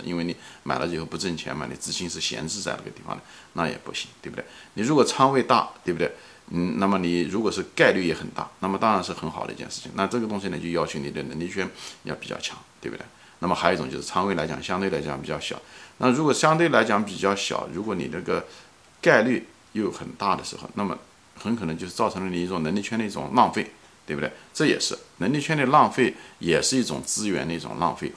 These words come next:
或者是时间成本的浪费，这都是不应该的。所以，所以仓位的决定，其实在这个地方的时候，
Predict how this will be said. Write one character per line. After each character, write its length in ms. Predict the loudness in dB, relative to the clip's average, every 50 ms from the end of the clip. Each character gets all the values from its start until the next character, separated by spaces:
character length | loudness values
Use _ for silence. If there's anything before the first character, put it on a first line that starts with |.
| -10
或 40 | -12
者 60 | -10 -10
是 160 | -10 -8 -6
时 220 | -4 -4 -4 -4
间 240 | -4 -2 -2 -2 -2
成 180 | -4 -4 -4 -4
本 100 | -4 -6
的 80 | -6 -2
浪 180 | 0 0 0 -2
费， 120 | -4 -12 -12 -14 -20 -20 -20 -10
这 120 | -2 -2 0
都 80 | 0
是 120 | 2 0 -2
不 160 | -2 0 0
应 160 | 0 0 0
该 180 | -2 -2 -2 -2
的。 100 | -4 -6 -6
所 120 | -2 0
以， 120 | 0 0 -2 -6 -16 -18 -20 -20 -20 -20 -20 -20 -10 -2
所 100 | 0 2
以 20 |
仓 380 | 2 2 6 8 8 8 10 8
位 140 | 8 6
的 120 | 6 4 2
决 240 | 2 2 4 4 4
定， 280 | 4 4 2 2 0
其 160 | -2 -4 -4
实 100 | -4 -2
在 160 | 2 2 2 2
这 100 | 2 2
个 120 | 0 0
地 120 | 0 0
方 160 | 0 0 0 0
的 80 | 0
时 140 | -2 -4 -6
候， 180 | -4 -4 -6